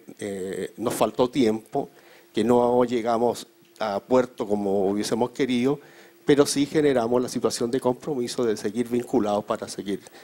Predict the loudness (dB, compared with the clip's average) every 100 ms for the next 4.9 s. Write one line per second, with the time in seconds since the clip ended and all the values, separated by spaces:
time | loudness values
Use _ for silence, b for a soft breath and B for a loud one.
0 | B B -4 2 2 0 -2 0 4 2
1 | 0 -4 -4 -2 0 0 -2 -6 -4 -4
2 | -4 -6 -10 _ -8 -8 -8 -2 0 0
3 | 0 0 0 0 0 -4 B B B B
4 | B 6 6 6 -4 -4 -4 -6